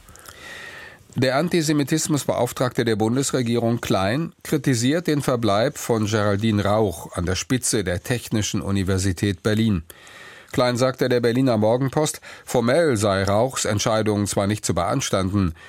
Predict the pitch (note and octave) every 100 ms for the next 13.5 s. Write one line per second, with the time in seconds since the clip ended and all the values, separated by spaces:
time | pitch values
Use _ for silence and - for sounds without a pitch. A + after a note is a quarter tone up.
0 | - - - D#2 - G#2+ C3+ D#3+ C#3 -
1 | G#2 G#2 G2+ F#2 G2 E3 - - A2+ G2+
2 | G2 D#2+ F#2 - G#2 F#2+ G2 C3 D3+ A2+
3 | A2 - - - A2+ A2 G#2 G2+ G2 F#2+
4 | - G#2 - A#2+ - F#2 D#2+ D2+ - -
5 | _ _ _ _ - - - - C#3 F3
6 | F3+ D3 C3+ - C3 C3 A#2+ - C3 A2+
7 | - C3+ - G#2 G2 G2 F2 - - -
8 | G#2 - G2 - F#2+ - C#3 D#3+ A2+ G#2
9 | G2+ F#2 F2+ A#2 - G2+ F#2 G2+ B2+ C3+
10 | C3 - - - A2 - A#2 A2+ G2 F2+
11 | - G#2 - A#2+ G#2+ F#2 F#2 - G#2 G2
12 | A2+ B2 G2+ F#2+ G2 F#2+ E2+ F2+ G#2 G2
13 | G2 - G#2 G2 F2+